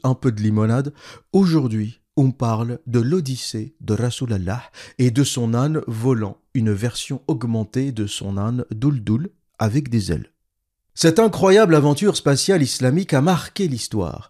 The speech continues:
Le Isra et le Miraj est un voyage qui eut lieu en six cent vingt et un de notre ère, où le meilleur des hommes fit l'aller-retour, la Mecque, Jérusalem, Jérusalem, l'espace et la Voie lactée et au-delà,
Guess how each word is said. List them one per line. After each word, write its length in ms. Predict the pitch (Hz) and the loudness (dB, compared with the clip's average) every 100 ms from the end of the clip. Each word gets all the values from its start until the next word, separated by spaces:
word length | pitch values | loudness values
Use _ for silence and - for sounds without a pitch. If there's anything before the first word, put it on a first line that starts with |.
| - - | -18 0
Le 260 | 143 147 202 | 2 2 0
Isra 480 | 180 - - 196 | -4 -6 0 2
et 60 | 147 | 4
le 140 | 117 | 2
Miraj 720 | 117 147 170 147 160 208 175 | 0 2 0 0 -2 -4 0
est 180 | 151 - | 0 2
un 100 | 139 | 0
voyage 580 | 120 120 110 113 190 - | 2 2 4 2 0 -4
qui 160 | - 131 | -6 -2
eut 120 | 123 | 0
lieu 420 | 120 127 135 - | 0 2 2 0
en 140 | 98 98 | -6 -4
six 320 | - - 190 | -4 -4 -4
cent 340 | - - 175 | -4 -2 -2
vingt 340 | 139 113 113 110 | -2 -2 -2 -2
et 100 | 107 | 0
un 160 | 107 | 0
de 120 | 87 82 | -2 0
notre 360 | 107 127 - | 0 -2 -4
ère, 420 | 165 180 185 180 - - - | -4 -4 -8 -12 -16 -12 2
où 120 | 160 | 6
le 140 | 170 | 6
meilleur 460 | 180 220 196 160 117 | 6 4 4 2 2
des 240 | 117 104 | -2 0
hommes 220 | 117 160 - - - | -2 -2 -6 -16 -18
fit 420 | - - 175 160 | -14 -6 -4 -2
l'aller-retour, 920 | 139 151 214 226 175 196 - 156 110 - _ | 2 4 4 2 2 -2 -2 -4 -4 -10 _
la 220 | 127 185 214 | 0 2 4
Mecque, 360 | 175 120 - - | 2 -2 -6 -6
Jérusalem, 760 | 110 156 143 127 117 110 101 | 2 2 4 2 2 0 -2
Jérusalem, 680 | 113 127 170 147 135 120 110 104 | -2 0 0 0 0 0 -2 -2
l'espace 600 | 131 147 - 139 123 - | -2 -2 -4 -4 -4 -6
et 40 | |
la 120 | 107 101 | -6 -6
Voie 240 | 110 127 | -4 -4
lactée 500 | 117 104 - 117 - | -4 -8 -6 -6 -2
et 200 | 180 147 | 4 6
au-delà, 640 | 139 147 131 107 98 107 - | 6 4 2 -2 -2 -2 -4